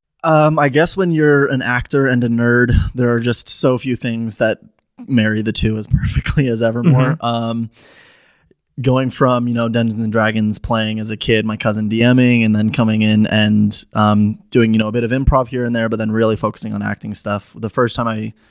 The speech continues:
Speaker 1: heard of Evermore and got to visit it, my very first thought was like, "This would just be the coolest place to work, to be able to act."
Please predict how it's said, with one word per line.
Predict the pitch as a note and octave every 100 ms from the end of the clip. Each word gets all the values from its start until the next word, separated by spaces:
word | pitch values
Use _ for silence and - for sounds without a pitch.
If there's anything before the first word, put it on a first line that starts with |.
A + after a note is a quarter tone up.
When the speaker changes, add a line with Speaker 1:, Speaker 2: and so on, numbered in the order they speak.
| _ -
Speaker 1:
heard | C#3 C#3
of | C3
Evermore | A#2 A#2 A2+ A2+
and | A2
got | A2 F2+
to |
visit | A2 A#2 A2+
it, | A2 G#2+
my | A2+ A2+
very | G#2 A2+ A2+ A2
first | G#2 A2 -
thought | A2 E2+
was | G#2+ A2
like, | G#2 -
"This | D3+ B2+ C3 -
would | B2
just | A2 -
be | A2+ A2
the | A2 A#2 A#2
coolest | - A2 A2 -
place | G#2+ -
to | A#2
work, | A#2 A2+ -
to | _ _ -
be | A#2
able | G#2+
to | -
act." | A2+ A2 -